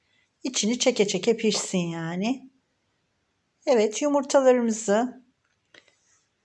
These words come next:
susam ve çörek otlarımızı da koyduktan sonra fırınımıza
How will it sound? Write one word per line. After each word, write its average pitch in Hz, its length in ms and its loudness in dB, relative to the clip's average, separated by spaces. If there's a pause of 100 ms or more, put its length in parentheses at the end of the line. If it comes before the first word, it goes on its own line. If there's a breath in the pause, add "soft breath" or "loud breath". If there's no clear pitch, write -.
(140)
susam 262 600 2
ve 240 360 2 (120)
çörek 233 360 2
otlarımızı 196 720 0
da 202 320 -2 (1120)
koyduktan 202 640 2
sonra 226 680 0 (1300)
fırınımıza 220 880 0